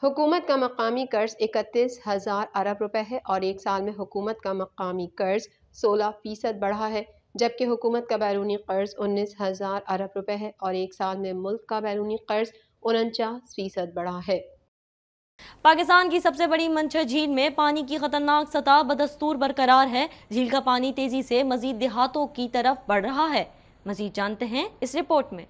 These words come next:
Speaker 1: पाकिस्तान की सबसे बड़ी मंछर झील में कट लगाने के बावजूद खतरा ना टल सका। झील में पानी की खतरनाक सतह बदस्तूर बरकरार है। दबाव कम करने के लिए मजीद दो मकामात आरडी पचास और बावन पर कट लगाने का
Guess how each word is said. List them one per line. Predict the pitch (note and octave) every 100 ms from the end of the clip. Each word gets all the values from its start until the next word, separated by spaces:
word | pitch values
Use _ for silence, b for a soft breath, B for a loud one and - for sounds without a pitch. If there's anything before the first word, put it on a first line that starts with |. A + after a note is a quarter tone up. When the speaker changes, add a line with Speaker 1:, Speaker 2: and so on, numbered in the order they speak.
| _ _ _ _ -
Speaker 1:
पाकिस्तान | C#4 G4 F#4+ F4+ F4+
की | G#4+
सबसे | A4+ D4 - F4+
बड़ी | D#4 D4+
मंछर | E4+ C4+ C4+ D#4 C4+
झील | C#4 D4
में | C#4 D4 D#4
कट | C4 C4+
लगाने | C4 A3+ A3+ A#3+ C#4+
के | C#4
बावजूद | A#3+ A3+ A3+ A3 C4 E4
खतरा | - A#3+ B3 C4 C4+
ना | A3 A#3
टल | C4 C4
सका। | C4 B3+ C4+
झील | C4 A#3 A#3 A#3+
में | A#3 A#3+
पानी | A3+ A3+ A#3
की | A3+ A#3
खतरनाक | B3 A#3 A#3+ A#3 A#3 A#3+ B3+
सतह | B3 A#3 G#3+ - G3+
बदस्तूर | A3+ A3+ A#3 B3+ B3+
बरकरार | A#3 A#3+ G#3+ F#3+ F#3+
है। | G#3+ F#3+ G#3+
दबाव | A#3 A#3 C4
कम | B3+ C4
करने | C#4 C4 C4+
के | C4+ A#3+
लिए | A#3+ B3
मजीद | A3+ A3+ B3
दो | G#3 A#3
मकामात | A3+ A3 A3+ G#3+ A3+ B3+ -
आरडी | A3 A3+ A3+ B3+ -
पचास | A3+ G#3+ G#3+ G#3 B3+ -
और | A#3 G#3+
बावन | G#3 G3+ A#3
पर | B3 A#3
कट | A#3+ B3+ B3+
लगाने | A3+ A3+ A#3
का | A#3